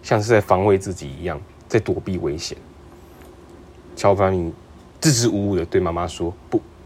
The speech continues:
不要管我，不要管我，我真的还要出去。”“你还要出去？你已经两年没有回来嘞。”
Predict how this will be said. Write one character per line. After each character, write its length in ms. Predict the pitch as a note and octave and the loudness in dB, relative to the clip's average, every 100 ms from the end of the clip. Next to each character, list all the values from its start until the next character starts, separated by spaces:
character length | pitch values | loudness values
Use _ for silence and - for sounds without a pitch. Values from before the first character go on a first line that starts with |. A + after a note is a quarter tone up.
| - | -2
不 60 | - | 6
要 100 | C#3+ | 6
管 160 | C3 G2+ | 6 2
我， 160 | F#2 - | 0 0
不 80 | C3 | 2
要 80 | |
管 180 | A2+ F#2+ | 4 4
我， 120 | F2+ - - - - - - - | 2 -4 -16 -20 -20 -20 -16 -6
我 80 | F#2+ | 0
真 160 | A2 | 4
的 100 | A2+ | 4
还 140 | F2+ F2+ | 2 -2
要 80 | |
出 200 | F2+ - | -4 -8
去。 220 | F2+ - E2 - - - - - | -10 -10 -12 -14 -20 -20 -20 -2
”“你 80 | F#3 | 0
还 100 | D#3 | 0
要 80 | A3+ | -2
出 220 | - B3 | 2 2
去？ 300 | B3+ A#3+ A#2+ - - - - - | 4 2 2 -4 -20 -20 -12 -2
你 80 | A#3 | 0
已 20 | |
经 160 | G#3+ | 4
两 180 | G#3+ A#2+ | 4 6
年 140 | A2 F3 | 4 6
没 120 | F#3 | 6
有 100 | D3 | 6
回 180 | A#2 G#2+ | 4 2
来 160 | F2 | 2
嘞。” 200 | F2 F2 | 0 -6